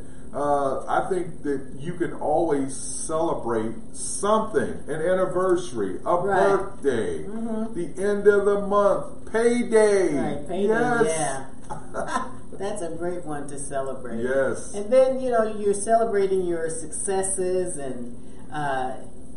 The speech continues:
Speaker 2: you know, ke-, keeping joy in the center of your marriage.
Speaker 1: Amen.
Speaker 2: Just make those little celebrations.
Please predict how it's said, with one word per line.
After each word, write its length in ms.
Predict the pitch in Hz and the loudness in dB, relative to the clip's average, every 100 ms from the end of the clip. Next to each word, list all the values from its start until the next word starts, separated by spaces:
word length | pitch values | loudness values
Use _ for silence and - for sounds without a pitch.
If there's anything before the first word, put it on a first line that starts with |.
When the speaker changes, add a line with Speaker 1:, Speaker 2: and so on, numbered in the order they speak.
| - | -8
Speaker 2:
you 80 | - | -6
know, 320 | 196 185 180 - | -2 -2 -2 -2
ke-, 240 | 208 190 | 0 0
keeping 340 | - 247 208 175 | -2 -2 -2 0
joy 340 | 190 208 185 165 | 2 4 4 2
in 120 | 151 | -2
the 100 | 147 | -2
center 440 | - 185 160 139 131 | -4 -2 -2 -2 -4
of 160 | 120 | -6
your 80 | 120 | -6
marriage. 540 | 120 120 113 107 107 107 | -6 -6 -6 -8 -8 -6
Speaker 1:
Amen. 440 | 113 113 117 113 | -4 -4 -2 -2
Speaker 2:
Just 100 | 104 | -2
make 220 | 165 165 - | -4 -6 -6
those 220 | 151 - | -6 -6
little 280 | 160 175 180 | -4 -4 -4
celebrations. 1080 | - 151 151 127 123 120 - - - - | -6 -6 -6 -6 -6 -6 -8 -8 -8 -8